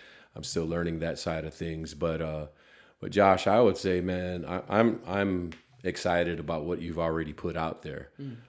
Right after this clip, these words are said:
Speaker 1: I mean, it's a, it's, and, and you know what you and I do is different because, uh, you, you, you take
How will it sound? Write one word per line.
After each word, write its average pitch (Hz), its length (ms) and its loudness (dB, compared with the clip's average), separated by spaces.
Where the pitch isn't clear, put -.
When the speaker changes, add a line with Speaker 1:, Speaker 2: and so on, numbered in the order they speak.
Speaker 1:
I 78 60 -8
mean, 80 180 -2
it's - 160 -4
a, 78 160 -4
it's, - 600 -10
and, 135 200 8
and 135 120 10
you 147 80 12
know 151 100 10
what 117 180 10
you 127 180 10
and 113 100 10
I 110 180 8
do 87 540 0
is 82 120 -10
different 82 460 0
because, 82 440 -4
uh, 78 220 -2
you, 90 520 -2
you, 90 640 -4
you 101 160 0
take 101 400 6